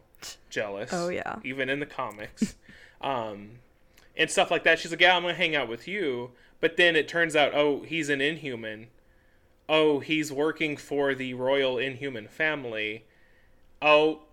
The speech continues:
Speaker 1: shocker, he's kidnapped Kamala to take her to them because they want her to work with them
Speaker 2: Mm.
Speaker 1: because she's Inhuman and she belongs with them. And she's just like, "You're bad people," and she runs away. Um, I thought he was gonna be like that, and he still kind of fit the
Speaker 2: Yeah.
Speaker 1: role,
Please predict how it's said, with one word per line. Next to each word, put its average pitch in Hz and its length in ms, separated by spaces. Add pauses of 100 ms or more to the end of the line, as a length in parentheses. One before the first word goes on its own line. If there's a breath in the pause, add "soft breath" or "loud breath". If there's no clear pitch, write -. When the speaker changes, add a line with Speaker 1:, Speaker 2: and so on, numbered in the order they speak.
Speaker 1:
shocker, 165 560
he's 135 260
kidnapped 143 480
Kamala 131 480
to 127 140
take 139 300
her 127 120
to 220 300
them 123 240
because 127 380
they 131 120
want 131 280
her 120 180
to 117 160
work 113 360
with 147 220
them 156 260
Speaker 2:
Mm. 175 320 (160 loud breath)
Speaker 1:
because 147 300
she's 143 220
Inhuman 151 520
and 113 140
she - 140
belongs 147 520
with 135 220
them. 113 380
And 101 180 (400 loud breath)
she's - 260
just 143 200
like, 113 400
"You're 147 180
bad 143 340
people," 135 420
and 117 120
she 127 120
runs 117 260
away. 90 260 (460)
Um, 123 360
I 160 120
thought 170 220
he 202 120
was 214 180
gonna 156 220
be 135 220
like 156 260
that, 113 220
and 185 100
he 277 140
still - 420
kind 160 260
of 139 80
fit - 420
the - 120
Speaker 2:
Yeah. 185 140
Speaker 1:
role, 190 260